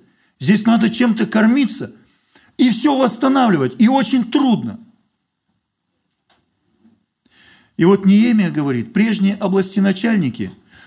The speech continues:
ну, сорок сиклей серебра, я понимаю так, это, по всей видимости, плата, которую должны были люди платить,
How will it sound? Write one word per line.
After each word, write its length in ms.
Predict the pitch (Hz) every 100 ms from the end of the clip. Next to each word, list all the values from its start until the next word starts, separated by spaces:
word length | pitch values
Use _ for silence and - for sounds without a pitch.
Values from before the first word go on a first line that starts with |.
| -
ну, 200 | 190 208
сорок 320 | - 233 240 220
сиклей 360 | 233 226 220
серебра, 380 | 190 214 208 311
я 160 | 208 135
понимаю 400 | 151 156 151 131
так, 240 | 113 110
это, 180 | 170 202
по 120 | 190
всей 200 | 180 226
видимости, 540 | 220 202 196 185 -
плата, 400 | 185 240 247 240
которую 360 | 170 160 175 170
должны 380 | 165 175 175 180
были 220 | 165 160
люди 240 | 190 196
платить, 440 | 180 156 - 247